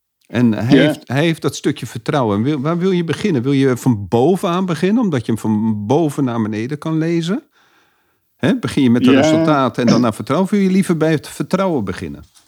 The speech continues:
Speaker 2: Vraag je dat aan mij?
Speaker 1: Ja, vraag ik aan jou.
Speaker 2: Oh. <laughs>
Speaker 1: Ja, ik denk, ik, eh, na deze monoloog, eh, ik,
Speaker 2: Ja,
Speaker 1: ik,
Speaker 2: dus
Speaker 1: ik
Speaker 2: tijd
Speaker 1: lijk
Speaker 2: voor
Speaker 1: wel
Speaker 2: een
Speaker 1: een kenner,
Speaker 2: dialoog.
Speaker 1: Nico.
Speaker 2: Ja, man, je bent echt een le-, ik, ik adem, ademloos luister ik naar jouw ongelooflijke Lencioni-kennis.
Speaker 1: Ja.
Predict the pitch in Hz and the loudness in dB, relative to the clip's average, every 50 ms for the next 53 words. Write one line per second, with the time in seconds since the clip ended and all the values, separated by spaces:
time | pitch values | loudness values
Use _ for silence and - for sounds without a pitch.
0 | _ _ _ _ _ _ _ _ _ _ _ - 135 131 127 - 139 139 120 135 | _ _ _ _ _ _ _ _ _ _ _ -8 -6 -6 -4 -2 -2 2 4 4
1 | 135 139 135 151 202 - - - - _ - - 180 196 - - - - - 160 | 6 6 6 4 2 2 -2 -10 -20 _ -2 0 0 0 0 -2 -6 -6 -4 -2
2 | 147 143 131 - 151 147 139 104 82 - 80 - - - - - - _ - - | -2 -2 -4 -4 -2 -2 -2 -2 -4 -6 -2 0 2 2 2 0 -6 _ -20 -20
3 | - - - - - 294 - - - - 135 196 160 127 123 127 107 123 107 101 | -18 -18 -6 0 2 2 2 0 -4 -6 -2 0 0 0 0 0 0 0 0 0
4 | - 123 98 - 120 110 110 104 107 110 110 110 113 110 110 117 - 269 - - | 0 -2 0 2 2 2 2 2 2 2 2 2 2 2 4 4 4 6 6 6
5 | - 131 127 120 117 117 120 131 151 175 170 - 165 156 160 160 160 165 151 _ | 4 4 4 4 4 4 2 2 2 0 0 -2 -2 -2 0 0 0 -2 -4 _
6 | _ _ _ _ _ _ _ _ _ _ _ _ _ _ - 214 190 - 160 185 | _ _ _ _ _ _ _ _ _ _ _ _ _ _ -2 0 2 4 4 4
7 | 165 127 127 131 - 214 147 - 135 127 - - 139 147 151 151 - 285 - 311 | 4 4 2 0 2 4 4 4 4 6 6 6 6 8 8 6 6 6 6 4
8 | 233 190 165 131 107 - 135 135 165 - 311 - _ _ _ _ _ _ _ _ | 4 4 4 2 2 2 2 2 2 0 -4 -8 _ _ _ _ _ _ _ _
9 | _ _ _ - - 151 170 185 185 202 208 208 202 190 165 160 165 170 165 170 | _ _ _ -2 0 2 2 4 4 4 4 4 4 2 2 2 0 2 0 0
10 | - - 165 160 170 175 165 156 - 175 160 160 - - - 160 175 185 185 165 | 0 0 0 0 2 4 2 4 4 4 2 2 0 -4 -2 2 4 6 8 8
11 | 170 160 156 - - 175 196 196 202 175 160 160 160 151 160 175 170 170 156 - | 8 8 6 6 4 4 6 6 6 4 4 2 0 2 2 2 2 2 0 0
12 | 160 147 - 151 143 143 147 147 139 127 - 160 156 - 165 151 160 156 139 - | -4 -2 0 2 2 2 2 2 0 -2 -2 -4 -2 -2 -2 -2 -2 -2 0 0
13 | 151 143 143 160 - - 139 165 196 196 170 143 - 156 143 139 127 117 120 - | 2 4 2 2 2 0 0 0 0 0 0 2 2 4 4 4 4 2 0 2
14 | - 180 262 339 - 90 | 4 4 4 4 4 0